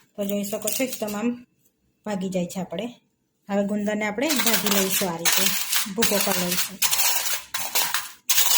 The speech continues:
આ રીતે આપણે અચકચરા થોડાક ભાગવાના છે, જેથી ક્રંચ આવે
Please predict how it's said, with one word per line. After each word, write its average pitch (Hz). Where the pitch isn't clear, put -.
આ 233
રીતે 240
આપણે 262
અચકચરા 233
થોડાક 214
ભાગવાના 196
છે, 339
જેથી 247
ક્રંચ 240
આવે 262